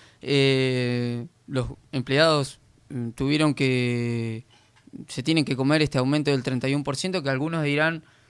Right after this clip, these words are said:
eh, "Ah, pero es treinta y uno por ciento, es un porcentaje alto". Sí, si estamos hablando de que vos tenés un salario alto,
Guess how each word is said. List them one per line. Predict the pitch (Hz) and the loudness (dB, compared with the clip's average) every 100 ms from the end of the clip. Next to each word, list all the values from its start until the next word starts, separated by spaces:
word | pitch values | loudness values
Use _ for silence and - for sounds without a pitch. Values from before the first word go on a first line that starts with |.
| _ _ | _ _
eh, | - 127 123 120 120 123 120 113 110 - _ _ _ _ _ _ _ _ - | -6 -2 -2 -2 -2 -4 -4 -6 -10 -14 _ _ _ _ _ _ _ _ 6
"Ah, | 165 151 | 6 6
pero | 127 | 0
es | 139 | 0
treinta | 139 127 | 0 2
y | 131 | 2
uno | 131 | 0
por | 127 | 0
ciento, | 175 180 135 | 0 2 2
es | |
un | 127 | 0
porcentaje | 123 123 123 143 165 | -2 -2 -2 -2 2
alto". | 175 151 127 - - - - | 2 2 -2 -6 -14 -20 -14
Sí, | - 214 147 - _ - | 0 2 2 0 _ -10
si | - | -4
estamos | 135 160 175 | 2 4 6
hablando | 151 170 202 | 6 6 6
de | 147 | 4
que | |
vos | 143 143 | 4 4
tenés | 143 147 | 4 4
un | |
salario | 135 139 180 151 135 | 4 8 8 10 6
alto, | 123 - | 6 0